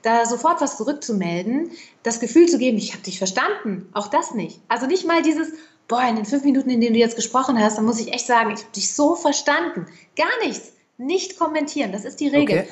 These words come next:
Speaker 1: Einfach nur jeder für sich diese fünf Minuten nutzen und damit wieder bei sich ankommen. Und so ist es auch in der Sexualität übrigens, ne? Wir denken immer, wir müssten fühlen für den anderen, was der jetzt vielleicht brauchen könnte,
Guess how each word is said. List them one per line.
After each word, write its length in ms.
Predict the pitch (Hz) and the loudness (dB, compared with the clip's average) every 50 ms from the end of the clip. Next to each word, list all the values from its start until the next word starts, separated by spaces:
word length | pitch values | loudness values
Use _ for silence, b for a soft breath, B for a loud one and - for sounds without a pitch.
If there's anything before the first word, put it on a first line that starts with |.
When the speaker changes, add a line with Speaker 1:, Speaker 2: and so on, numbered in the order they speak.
| B B B B | B B B B
Speaker 1:
Einfach 400 | - 262 311 - _ - 349 339 294 | -6 -6 -6 -6 _ -4 -2 -2 0
nur 100 | 302 285 | 0 0
jeder 360 | 247 214 262 302 330 339 330 | 0 0 2 2 4 4 2
für 140 | - 311 277 | 2 0 -2
sich 280 | - 277 294 285 - - | 0 0 -2 -2 -4 -6
diese 200 | - 240 226 220 | -6 -6 -6 -2
fünf 300 | - 320 339 339 - - | 0 0 -2 0 0 2
Minuten 400 | 277 262 302 311 302 262 240 240 | 4 4 4 4 2 0 2 2
nutzen 560 | 302 330 - - - - 190 226 311 - B B B B B B B B 226 | 2 2 2 -2 -4 0 0 0 0 -2 B B B B B B B B -2
und 180 | 220 226 - | -2 0 2
damit 640 | 262 269 - - 294 240 233 285 339 - - - - _ _ _ - | 2 2 4 4 4 2 2 0 -2 -2 -6 -14 -18 _ _ _ -6
wieder 160 | 240 254 247 | -2 -2 0
bei 160 | 214 233 226 | 2 2 0
sich 400 | 220 226 269 311 294 - - - | 0 0 -2 -4 -4 -4 -6 -4
ankommen. 560 | 269 269 254 - - 202 175 170 160 160 170 - b b b b b b | -4 -4 -4 -6 -6 -6 -6 -6 -8 -10 -14 -18 b b b b b b
Und 140 | b 233 226 | b 0 2
so 60 | 285 | 2
ist 80 | - 269 | 2 4
es 80 | - | 2
auch 100 | 269 277 | 0 0
in 80 | 302 277 | 2 0
der 80 | 277 | 0
Sexualität 640 | 277 294 285 - - 233 220 220 214 - 330 403 - | 0 -2 -2 0 0 0 0 0 -2 -2 -2 0 0
übrigens, 420 | 226 190 190 175 170 175 170 - | 0 -2 -2 -2 -4 -4 -4 -4
ne? 100 | 233 262 | -2 0
Wir 100 | 277 247 | 2 2
denken 280 | 202 233 277 - - 240 | 2 2 0 0 -2 -4
immer, 240 | 240 247 247 220 220 | -4 -2 0 0 2
wir 80 | 220 | 2
müssten 340 | 220 269 285 - - 226 208 | 2 2 0 0 -2 -4 -6
fühlen 440 | - - - 294 320 330 302 285 285 | -2 4 6 6 8 8 6 4 4
für 120 | - 240 | 4 4
den 200 | 220 220 208 - | 4 2 2 0
anderen, 400 | - 285 302 294 302 277 254 220 | -2 -2 -2 -2 -2 -2 -2 -4
was 160 | 214 214 214 | -4 -2 0
der 80 | 269 269 | 0 2
jetzt 220 | 294 294 285 285 - | 2 2 0 -2 -4
vielleicht 300 | 220 226 233 226 233 - | -4 -4 -4 -4 -4 -2
brauchen 340 | - 226 294 311 330 277 - | 0 2 2 2 0 -2 -4
könnte, 420 | 269 254 247 233 262 247 247 | -4 -6 -6 -4 -4 -4 -4